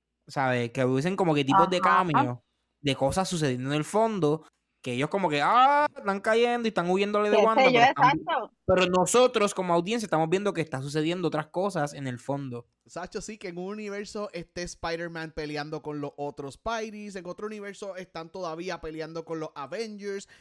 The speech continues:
Speaker 3: en otro universo
Speaker 1: Exacto.
Speaker 3: los Guardians están al principio de su journey, muchas cosas sí podrían haber cambiado. You are totally right.
Speaker 1: Exacto.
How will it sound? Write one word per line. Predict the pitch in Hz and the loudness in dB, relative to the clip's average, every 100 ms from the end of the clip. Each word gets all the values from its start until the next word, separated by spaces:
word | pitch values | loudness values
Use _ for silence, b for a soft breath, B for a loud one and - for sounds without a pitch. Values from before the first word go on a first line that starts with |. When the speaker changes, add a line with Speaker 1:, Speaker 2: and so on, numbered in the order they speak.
| b | b
Speaker 3:
en | 156 | -14
otro | 180 190 | -12 -10
universo | 214 202 202 151 | -12 -10 -4 -2
Speaker 1:
Exacto. | 127 139 139 | 0 0 0
Speaker 3:
los | - | 0
Guardians | 123 98 98 202 | -2 -4 -10 -12
están | 185 - 185 185 b b _ | -14 -12 -14 -14 b b _
al | 151 151 | -12 -12
principio | - 170 156 196 202 190 180 | -12 -16 -14 -16 -14 -10 -10
de | 175 | -10
su | - 160 | -12 -14
journey, | 143 180 208 185 175 | -8 -8 -8 -10 -12
muchas | 156 170 240 233 | -12 -14 -12 -10
cosas | - 233 202 - | -10 -8 -10 -10
sí | 180 | -12
podrían | 160 151 143 139 | -8 -6 -4 -6
haber | 135 131 | -8 -10
cambiado. | 139 127 123 120 120 | -10 -10 -8 -8 -6
You | 139 185 | -4 -4
are | 160 | -4
totally | - 160 160 156 135 | -8 -10 -8 -10 -10
right. | 123 | -10
Speaker 1:
Exacto. | 113 127 139 - 113 | -4 -4 -4 -8 -10